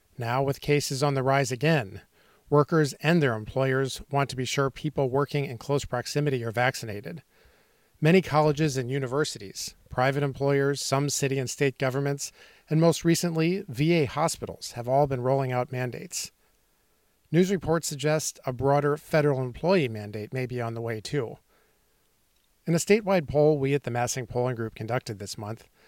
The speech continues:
seventy-five percent of Massachusetts workers said they would support their employer requiring a vaccination for anyone working in person. This includes majorities in every demographic group and across party lines. It also includes two-thirds of Massachusetts Republicans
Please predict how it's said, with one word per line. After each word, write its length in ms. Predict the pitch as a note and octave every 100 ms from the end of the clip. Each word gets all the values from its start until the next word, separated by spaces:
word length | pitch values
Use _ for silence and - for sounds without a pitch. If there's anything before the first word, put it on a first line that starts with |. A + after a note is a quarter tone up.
| _ _
seventy-five 720 | - - E3 G3+ F3 C#3 C#3+
percent 400 | - C#3 - C3
of 140 | - G#2+
Massachusetts 760 | A#2+ A#2+ C3 - B2 - -
workers 400 | A#2+ B2+ - G#2
said 220 | - A#2+
they 100 | A#2
would 160 | A2+ A2
support 480 | - A#2 - F#3 E3
their 180 | A2+ G#2+
employer 540 | A2 C#3 C#3 C3 B2 - _
requiring 560 | C#3 - C#3+ D3+ C#3+ A2+
a 60 |
vaccination 600 | G#2+ A2+ - A#2+ A#2 -
for 180 | G#2+ B2+ -
anyone 380 | D3+ C3+ A2 A#2
working 260 | A#2+ -
in 120 | A2+
person. 460 | G2 B2 A#2+ B3 G3+ - _ _ _ _ _ _ _
This 180 | D#3 F3
includes 400 | E3 D#3 D#3 D3+
majorities 600 | C3+ C3 D3 D3+ D3+ C#3+
in 140 | D3
every 260 | D3 C#3+ D#3
demographic 600 | D3 C#3+ B2+ C#3+ - A#2
group 280 | A2+ A#2+ -
and 200 | C#3 D#3+
across 340 | C3+ - C3
party 300 | - C#3+ C3
lines. 560 | B2 C#3 B2 G#2 - - _ _ _ _ _ _ _
It 80 | C#3
also 240 | F3+ G3+
includes 440 | F#3 - E3+ D#3+ -
two-thirds 540 | F3+ G3 D#3+ E3 D#3
of 80 | C3+
Massachusetts 760 | C3+ C#3+ C3+ - C3+ D3 -
Republicans 800 | B2 - G#3 F3 - E2 - -